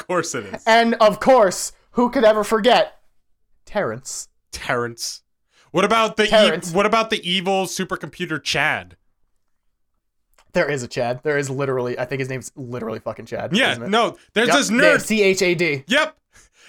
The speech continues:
Speaker 1: And it's a nerd who makes a robot to beat up bullies, and he c-, names it <laughs> Chad.
Speaker 2: Yeah, computer, home, analyzer, and defender.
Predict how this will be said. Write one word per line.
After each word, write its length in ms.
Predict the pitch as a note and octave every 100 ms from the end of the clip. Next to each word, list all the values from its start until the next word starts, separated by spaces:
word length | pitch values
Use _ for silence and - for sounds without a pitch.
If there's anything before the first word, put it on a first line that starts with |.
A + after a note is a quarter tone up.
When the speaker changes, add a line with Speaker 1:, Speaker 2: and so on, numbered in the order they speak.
| -
Speaker 1:
And 140 | B3+
it's 160 | D#4 B3
a 60 | C#4
nerd 420 | B3 B3+ D4+ E4
who 140 | C4+
makes 360 | B3 A#3+ C4 C4
a 60 |
robot 580 | A3+ G3 A#3 G#3 F#3+ F3
to 80 | F#3+
beat 300 | D3+ E3+ G3+
up 180 | F#3 -
bullies, 480 | F3+ E3+ C#3 A#2 C3+
and 160 | D3+
he 140 | E3 D#3+
c-, 80 | E3+
names 340 | E3 F3 E3
it 160 | F3 F3
<laughs> 0 |
Chad. 720 | - - D#3+ - F3 - E3 _ _ - _ - G#4 D#4+ A3+
Speaker 2:
Yeah, 420 | F#3+ G#3+ A3+ G#3
computer, 640 | G3+ A#3 - A#3+ C4 C4+
home, 280 | G#3+ G#3+ A3 G#3+
analyzer, 640 | G#3 G#3+ G#3 G#3 G#3+ G#3
and 260 | F3 F3+ F3+
defender. 640 | F3 - D#3 D3 B2+